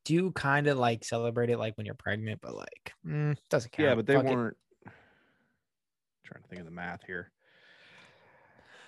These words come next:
Speaker 2: Uh,
Speaker 1: Twelve or thirteen. One of those. But give me the
Speaker 2: Yeah,
Speaker 1: advice.
Speaker 2: whatever.
Speaker 1: That's the
Speaker 2: Twelve or
Speaker 1: important
Speaker 2: thirteen.
Speaker 1: part.
Speaker 2: The, the advice is, dude,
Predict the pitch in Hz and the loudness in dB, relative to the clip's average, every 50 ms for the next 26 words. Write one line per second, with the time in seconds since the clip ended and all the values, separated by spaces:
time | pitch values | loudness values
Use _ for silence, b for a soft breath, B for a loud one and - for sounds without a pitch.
0 | b b b _ - - 101 98 101 98 98 98 98 92 95 95 95 92 92 92 | b b b _ -8 -4 -2 0 0 2 2 0 0 0 0 0 0 0 0 -2
1 | 92 92 90 B B B B B - - 71 - - - - - - - _ _ | -2 -2 -4 B B B B B -8 -8 -6 -6 -6 -8 -12 -16 -20 -20 _ _
2 | _ _ _ _ - 196 143 127 - 113 95 - 71 69 - - _ - - 156 | _ _ _ _ -8 -6 -4 -4 -4 -6 -10 -10 -14 -18 -18 -20 _ -6 0 2
3 | 180 190 190 160 127 107 107 110 117 - - 151 139 - 175 175 202 214 185 175 | 6 8 8 10 10 8 6 4 0 -4 -2 -2 2 4 4 4 4 4 2 4
4 | 175 156 135 147 143 127 - 143 117 117 - 135 156 170 - - - - - 113 | 4 4 6 6 6 6 6 4 4 4 2 -2 -4 -4 -4 -4 -2 -2 0 0
5 | 104 101 160 147 - - - - - - - - _ B B B B B B B | 0 0 0 0 -2 -4 -8 -10 -10 -12 -12 -16 _ B B B B B B B
6 | B B B B B - 135 156 170 - 175 147 147 139 127 143 160 165 151 - | B B B B B 0 2 2 2 2 4 4 4 4 4 2 2 0 0 -2
7 | 135 107 110 - 135 139 135 131 | -4 -6 -2 0 2 2 2 2